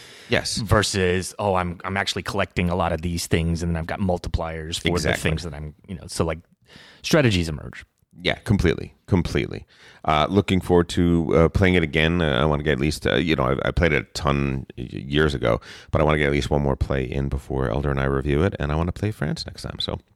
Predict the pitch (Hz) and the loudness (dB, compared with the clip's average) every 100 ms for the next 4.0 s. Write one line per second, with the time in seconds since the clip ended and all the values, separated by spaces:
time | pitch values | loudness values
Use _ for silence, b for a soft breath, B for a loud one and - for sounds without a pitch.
0 | _ _ _ _ - 175 _ - - 101 | _ _ _ _ -12 -12 _ -8 -4 0
1 | 92 92 92 117 - B B B B B | 0 2 0 0 -4 B B B B B
2 | 85 98 95 131 - 180 170 - 120 151 | 4 4 4 0 0 2 2 2 0 2
3 | 117 139 143 - 147 - 160 160 165 160 | 2 4 4 2 0 2 4 6 8 6